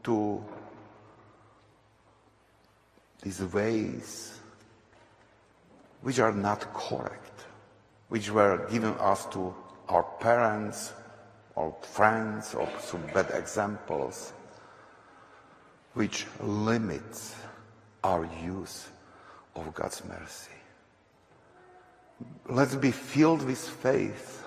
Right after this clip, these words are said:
and with hope that when we approach Him, the answer will be flood of mercy and grace.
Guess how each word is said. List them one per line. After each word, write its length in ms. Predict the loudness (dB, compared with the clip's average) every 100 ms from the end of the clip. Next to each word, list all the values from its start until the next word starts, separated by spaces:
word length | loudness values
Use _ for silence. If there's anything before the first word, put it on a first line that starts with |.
| -18 -20 -6
and 180 | -2 0
with 180 | -2 -4
hope 540 | 2 6 6 4 -2 -10 -14 -14 -16 -16 -16 -2
that 200 | 2 4
when 240 | 6 4 4
we 140 | 0 0
approach 680 | -2 -2 2 8 10 10 4 -2
Him, 420 | -2 -2 -2 -6 -8 -12 -14 -16 -18 -20 -20 -20 -20 -20 -14
the 200 | -4 -2 4
answer 760 | 6 6 4 0 -6 -4 -4 -6 -8
will 120 | -6 -6
be 140 | -6
flood 640 | -10 -12 0 6 6 4 -4 -12 -10 -6
of 180 | -6 -6
mercy 560 | -6 -6 -6 -12 -12
and 200 | -10 -12
grace. 680 | -12 -14 -16 -18 -20 -20